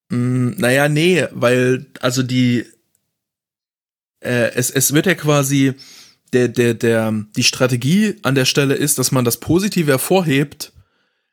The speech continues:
aber das Negative unerwähnt lässt. Dass man eben nicht sagt, "Wir haben uns nicht belohnt, weil unsere Stürmer heute Deppen waren", sondern dass man nur sagt, "Wir haben uns nicht belohnt", und gerade die, die Diagnose danach, das, was danach kommen müsste, will man ja mit dieser Phrase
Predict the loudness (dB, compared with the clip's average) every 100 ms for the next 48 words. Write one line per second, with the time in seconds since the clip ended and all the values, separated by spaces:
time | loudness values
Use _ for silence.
0 | _ -4 -2 0 0 0 0 0 0 -2
1 | 0 0 0 -2 -2 -2 -2 -2 -2 0
2 | -4 -6 -6 -2 0 0 0 0 2 0
3 | 0 0 2 0 -2 -14 _ _ -4 0
4 | 2 0 0 -2 -2 0 2 2 0 -2
5 | -10 _ -4 0 0 0 -2 -2 -2 0
6 | 2 2 2 2 -2 -2 -2 0 0 2
7 | 0 -2 -4 -12 _ -20 -16 -2 0 0
8 | 0 0 0 2 2 2 2 2 2 0
9 | -2 -6 -20 _ -2 0 0 -2 -2 0
10 | 2 0 0 -2 -2 -2 0 -2 0 0
11 | -2 -8 -20 _ _ 0 0 0 -2 -2
12 | -2 0 0 0 0 0 0 0 0 2
13 | 0 0 -2 0 0 0 0 0 -2 -4
14 | -2 2 0 0 0 0 0 0 2 0
15 | 0 0 2 0 0 -2 0 0 0 0
16 | 0 -2